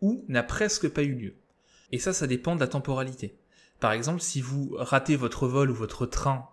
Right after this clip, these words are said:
à deux minutes près, vous allez forcément avoir des pensées contrefactuelles. Alors, si j'avais fait ceci et cela, si j'avais gagné trente secondes par-ci et par-là, peut-être que je n'aurais pas raté mon vol ou mon train. Mais si vous avez raté votre vol ou votre train de deux heures,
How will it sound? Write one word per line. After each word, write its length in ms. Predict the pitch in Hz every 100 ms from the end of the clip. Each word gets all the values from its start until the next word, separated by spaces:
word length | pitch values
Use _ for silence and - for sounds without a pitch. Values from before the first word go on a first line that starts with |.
| _
à 140 | - 113
deux 160 | 123
minutes 340 | 131 127 123 -
près, 340 | - 135 123 - _ _ -
vous 200 | 113 123
allez 300 | 117 117 120 -
forcément 680 | - 135 - 135 135 135 -
avoir 300 | 117 120 117
des 100 | 113
pensées 260 | 120 -
contrefactuelles. 640 | 123 110 110 120 - 175 185
Alors, 240 | 113 110 - - -
si 200 | - 156
j'avais 260 | 139 131
fait 180 | 127 139
ceci 360 | 131 135 - 147
et 60 |
cela, 300 | 135 - 131
si 140 | 127 131
j'avais 220 | 123 127
gagné 280 | 127 127 131
trente 200 | - 135
secondes 360 | - 131 139
par-ci 300 | 127 123 -
et 40 | 127
par-là, 300 | 123 120 123
peut-être 360 | 175 175 165
que 80 | -
je 100 | 123
n'aurais 260 | 123 120 117
pas 240 | 131 127
raté 260 | 107 120 120
mon 160 | 110
vol 360 | 113 131 160 143 - _
ou 60 | 139
mon 220 | 123 113
train. 400 | 107 - 196 - - _ _ _ _ -
Mais 100 | 120
si 180 | 123 -
vous 160 | 156 117
avez 200 | 107 110
raté 240 | 113 120
votre 300 | 117 110 -
vol 320 | 123 127 117 104
ou 40 |
votre 280 | 113 110 -
train 180 | - 127
de 120 | 104
deux 280 | 95 107 110
heures, 400 | 131 151 151 -